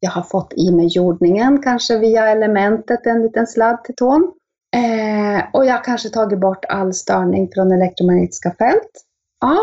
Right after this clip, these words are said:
men då behöver vi få till något riktigt bra när vi ligger och sover och gör ingenting. Vi har inte köpt någonting, vi har inte investerat i någonting, vi har, ehm, ja,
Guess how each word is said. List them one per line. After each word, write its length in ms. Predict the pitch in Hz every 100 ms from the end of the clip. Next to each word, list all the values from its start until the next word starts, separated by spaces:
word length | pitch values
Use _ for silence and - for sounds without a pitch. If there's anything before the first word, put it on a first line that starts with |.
| 480 415
men 120 | 359
då 140 | 370 403
behöver 220 | 453 392
vi 120 | 381
få 100 | 349
till 220 | 349 349
något 200 | 339 320
riktigt 320 | 302 277 277 -
bra 140 | 254
när 140 | 247
vi 80 | 220
ligger 340 | 208 214 202 185
och 80 |
sover 480 | - 262 427 247 180
och 80 | 180
gör 280 | 180 170 170 -
ingenting. 840 | 254 165 165 156 156 440 190 - - _ -
Vi 80 | 175
har 100 | 151
inte 240 | 147 339
köpt 420 | - 370 359 -
någonting, 600 | 339 330 330 349 339 349 - _ -
vi 120 | 226
har 180 | 214 180
inte 360 | 165 156 -
investerat 640 | 160 151 143 - 320 311 311
i 60 |
någonting, 680 | 302 294 294 294 294 285 277 - _ -
vi 320 | 208 220 214
har, 760 | 208 220 202 196 190 185 180
ehm, 460 | 190 180 180 180 180 - _ -
ja, 280 | 339 330 349